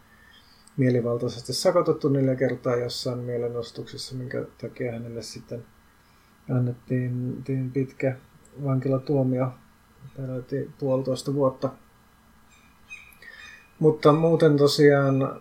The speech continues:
esimerkiksi Amnesty ei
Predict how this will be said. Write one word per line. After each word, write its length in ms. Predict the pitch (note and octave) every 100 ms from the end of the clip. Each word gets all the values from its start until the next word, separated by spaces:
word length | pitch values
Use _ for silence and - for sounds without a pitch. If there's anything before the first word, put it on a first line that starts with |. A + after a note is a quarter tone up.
| -
esimerkiksi 760 | D#3+ D3 D#3 C#3+ C3 C#3 -
Amnesty 720 | - C#3 C#3 C3 B2+ - - C3+
ei 580 | B2+ B2+ B2 B2 A#2+